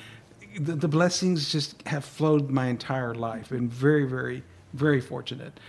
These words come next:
So I was up in D C, and I sat the, the G mat, came back, and was admitted into the business school. So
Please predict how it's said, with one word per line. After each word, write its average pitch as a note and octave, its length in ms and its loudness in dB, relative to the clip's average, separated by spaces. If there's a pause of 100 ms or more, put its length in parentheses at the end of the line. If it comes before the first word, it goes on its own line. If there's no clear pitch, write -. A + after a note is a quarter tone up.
(220)
So - 140 2
I C#3 100 8
was C#3 160 6
up F#3+ 140 4
in G3 80 2
D F3+ 160 2
C, F3+ 400 0
and D3+ 80 0
I C#3 80 -2
sat D#3 340 -4
the, D#3 100 -4
the C#3+ 120 -4
G D3 220 2
mat, C#3+ 260 0
came D3 240 4
back, C3 320 0
and C3+ 120 -2
was B2 180 -4
admitted A#2+ 400 -2
into A#2 240 -8
the A#2+ 80 -8
business C3 320 -4
school. - 260 -10
So A#2+ 280 -6